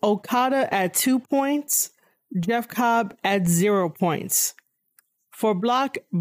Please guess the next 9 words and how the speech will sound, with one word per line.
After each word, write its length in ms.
B, 440
we 180
have 560
Jay 300
White 420
at 240
two 260
points, 640
Sanada 840